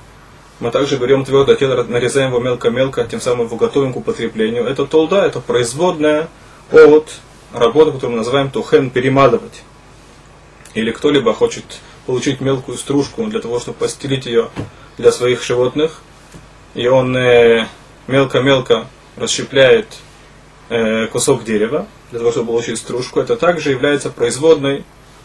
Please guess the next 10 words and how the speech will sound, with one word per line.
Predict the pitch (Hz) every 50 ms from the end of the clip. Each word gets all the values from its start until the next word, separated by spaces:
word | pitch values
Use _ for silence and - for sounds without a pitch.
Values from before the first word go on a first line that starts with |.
| - - -
толда | - 123 117 113 110 135 165 165 147 143 151 165 -
от, | 135 127 120 - -
э, | - 120 117 117 117 110
работы, | 98 117 117 113 107 131 156 156 156 - 139 139 143 - - - - - - - - -
которая | - 113 - 135 127
называется | 120 110 120 127 123 120 - 135
перемалывать. | - 120 123 123 120 113 107 95 95 98 -
Итак, | - - - 175 165 156 -
у | - -
каждой, | 135 170 165 170 151 139 139 139 139 143 -